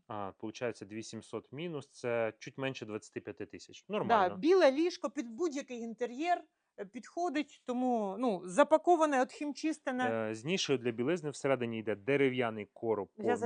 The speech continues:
Speaker 1: повністю.
Speaker 2: покажу.
Speaker 1: Повністю
Speaker 2: Дивіться,
Speaker 1: дерев'яний
Speaker 2: одною рукою.
Speaker 1: короб
Speaker 2: Ха!
Speaker 1: всередині ліжка, металева рамочка, букові ламельки і зйомний чохол, як ви зрозуміли,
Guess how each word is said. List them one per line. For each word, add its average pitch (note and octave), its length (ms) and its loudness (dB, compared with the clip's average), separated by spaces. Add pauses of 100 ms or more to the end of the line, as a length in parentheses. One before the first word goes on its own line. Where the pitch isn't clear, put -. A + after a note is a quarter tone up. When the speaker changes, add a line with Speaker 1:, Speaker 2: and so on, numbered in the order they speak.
(140)
Speaker 1:
повністю. - 60 -14
Speaker 2:
покажу. C4 420 -6 (1200)
Speaker 1:
Повністю C#3 340 4
Speaker 2:
Дивіться, B2 220 2
Speaker 1:
дерев'яний B2+ 260 4
Speaker 2:
одною - 160 2
рукою. - 180 2
Speaker 1:
короб G#2+ 100 -2
Speaker 2:
Ха! F4+ 100 12
Speaker 1:
всередині A#2+ 460 2
ліжка, D3+ 380 -8 (280)
металева A#2+ 540 2
рамочка, D#3 500 -4
букові A2+ 400 -6
ламельки C3 540 -2 (300)
і D3 160 -2
зйомний B2 480 0
чохол, C3 380 0
як G#2 160 0
ви A#2 100 0
зрозуміли, G#2+ 560 -8